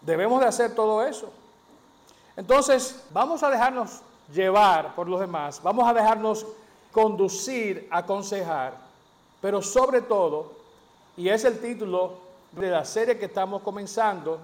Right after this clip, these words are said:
vamos a dejarnos guiar por el Espíritu. Bien, hoy vamos a comenzar hablando de la presencia, de la promesa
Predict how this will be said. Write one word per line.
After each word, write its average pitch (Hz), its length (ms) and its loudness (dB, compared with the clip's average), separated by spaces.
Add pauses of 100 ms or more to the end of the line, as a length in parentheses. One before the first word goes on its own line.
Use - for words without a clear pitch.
(240)
vamos 208 400 0
a 208 80 0
dejarnos 170 800 -4 (260)
guiar 170 540 0 (640)
por 165 400 0
el 143 140 -10
Espíritu. 117 440 -16 (1120)
Bien, 208 340 2 (200)
hoy 240 120 4
vamos 302 240 6
a 294 60 2
comenzar 254 680 0
hablando 226 460 4
de 208 120 2
la 180 180 4
presencia, 170 920 -2
de 180 100 -2
la 233 160 4
promesa 214 600 -2